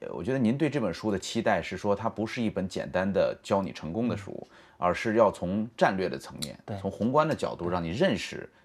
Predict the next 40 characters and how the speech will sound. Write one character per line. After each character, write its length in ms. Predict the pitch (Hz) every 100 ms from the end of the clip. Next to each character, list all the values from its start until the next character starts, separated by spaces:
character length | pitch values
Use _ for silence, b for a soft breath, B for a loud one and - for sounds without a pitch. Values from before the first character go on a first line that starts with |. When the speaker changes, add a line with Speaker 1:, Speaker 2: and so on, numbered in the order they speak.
| b
Speaker 1:
怎 180 | - 80
么 80 | 95
样 160 | 92
成 160 | - 82
为 100 | 82
一 80 | 82
个 300 | 90 67 - - 131
出 160 | 113
众 180 | 113 98
的 60 | 58
人 160 | - -
哈。 140 | - -
Speaker 2:
对。 80 | 98 B B B -
Speaker 1:
有 160 | 120
哪 120 | 156 -
些 160 | 113
战 200 | - 101
略 140 | 82 69
是 100 | -
很 140 | -
重 100 | - -
要 80 | -
的？ 80 | - B B B B B 113
Speaker 2:
我 120 | 110
这， 160 | 147 135
这 140 | 143
本 100 | 113
书 80 | 113
里 60 |
面 100 | 110
讲 120 | 104 90
的 40 |
最 120 | 151
核 180 | 147 95
心 160 | 92 98
的 60 |
一 20 |
个 60 | 90
战 160 | 95
略， 80 | 92